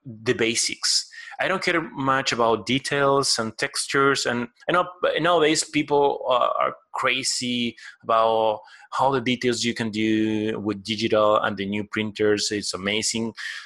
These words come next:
Uh, but if the, the core of the statue, which is basically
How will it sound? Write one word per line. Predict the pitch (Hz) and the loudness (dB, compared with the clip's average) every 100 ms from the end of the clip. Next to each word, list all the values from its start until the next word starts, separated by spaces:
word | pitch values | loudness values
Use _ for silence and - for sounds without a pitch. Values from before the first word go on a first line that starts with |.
| - - | -16 -2
Uh, | 117 117 | 0 2
but | 120 131 | 0 -2
if | 131 110 | -4 -4
the, | 110 117 120 - | -4 -4 -6 -8
the | 117 | -10
core | - 156 151 104 - - | -2 2 4 4 0 -6
of | - | -6
the | 104 | -4
statue, | - 117 - 98 92 | 0 -2 -2 -8 -8
which | 98 - | -6 -4
is | 101 - - | -4 -6 -4
basically | 117 - - 95 | -2 -2 -6 -14